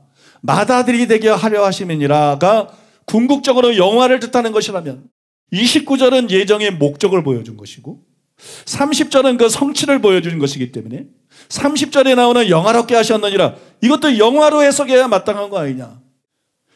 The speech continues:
그것도 영화로 해석해야 되는 거 아니냐. 근데 왜 목사님은 그거를 양자됨이라고 해석했느냐. 그러니까 그 해석이 틀린 거 아니냐. 이런 반론이 여기서 나옵니다. 이건 정당한 반론이에요. 정당한 반론입니다. 설득력도 아주 강해요.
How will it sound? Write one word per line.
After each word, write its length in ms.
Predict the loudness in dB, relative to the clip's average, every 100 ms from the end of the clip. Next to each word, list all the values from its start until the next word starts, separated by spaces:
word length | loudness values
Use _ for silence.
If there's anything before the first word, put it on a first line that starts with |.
| _
그것도 300 | -2 0 2
영화로 360 | 2 4 2 2
해석해야 400 | 2 2 2 2
되는 140 | 0
거 100 | -4
아니냐. 240 | -6 -10 -18 _ _ _ -6
근데 360 | -4 0 2
왜 500 | 2 2 4 4 2
목사님은 640 | -2 -6 -2 -2 -2 -8 -6
그거를 560 | -2 0 0 -4 -12 -4
양자됨이라고 800 | -2 2 2 2 2 2 2 0
해석했느냐. 720 | -2 -4 -8 -6 -8 -8 -12 _ _ _ _
그러니까 260 | -4 0 2
그 140 | 2
해석이 360 | 2 0 -2 -6
틀린 320 | -6 -6 -2
거 80 | 0
아니냐. 560 | 0 0 0 0 -2 -14 _ -4
이런 240 | 0 0
반론이 440 | 0 0 2 0
여기서 260 | 0 0 -4 -6 -4
나옵니다. 540 | -2 -2 -6 -14 -20 _ _ _ _
이건 160 | -6 -4
정당한 540 | -4 -2 -2 -2 -4
반론이에요. 400 | -8 -12 -20 _ _ _ _ _ _ _
정당한 460 | -4 -2 -2 -2 -4
반론입니다. 440 | -10 -14 -20 _ _ _ _ _
설득력도 560 | -4 -2 0 0 0
아주 260 | -4 -6 -8
강해요. 300 | -12 -12 -14